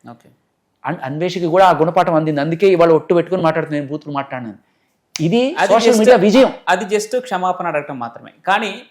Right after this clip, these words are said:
Speaker 1: ఇక్కడ మీరు ఇందాక పొలిటీషియన్స్, ఫ్యామిలీ మెంబర్స్‌ని, ముఖ్యంగా మహిళలను తిడితే ఈరోజు జైల్లో ఉన్నారు, మీరు ఆ ఎగ్జాంపుల్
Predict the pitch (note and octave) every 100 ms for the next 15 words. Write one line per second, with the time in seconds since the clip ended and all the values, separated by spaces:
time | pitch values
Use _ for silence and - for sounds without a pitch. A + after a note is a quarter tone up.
0 | - - F3+ E3 D#3+ D#3+ D#3+ D#3+ D#3+ E3
1 | E3+ E3 - C#3 C#3+ C#3+ C#3+ C#3 C#3 E3+
2 | C3 D3 D3 B2+ A#2+ C#3 D3+ C#3 A#2+ A#2+
3 | F#3+ F#3 C#3+ D#3+ C#3 C#3+ C#3 B2+ B2 F#3
4 | D#3 C3+ B2 B2+ E3+ D3+